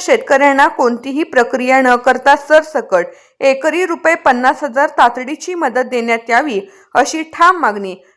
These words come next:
महाराष्ट्र नवनिर्माण सेनेचे नेते दिलीप धोत्रे यांनी केली आहे. मुंबईत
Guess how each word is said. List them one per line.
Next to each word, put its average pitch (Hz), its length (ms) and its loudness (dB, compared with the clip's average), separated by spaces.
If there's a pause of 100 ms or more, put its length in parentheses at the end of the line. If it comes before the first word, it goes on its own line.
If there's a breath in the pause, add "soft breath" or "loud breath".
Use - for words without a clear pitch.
महाराष्ट्र 311 760 0
नवनिर्माण 277 600 -2
सेनेचे 233 520 -4
नेते 233 320 -4
दिलीप 233 360 -6
धोत्रे 240 440 2 (380 loud breath)
यांनी 294 340 2
केली 220 340 0
आहे. 208 280 0 (320 soft breath)
मुंबईत 320 420 0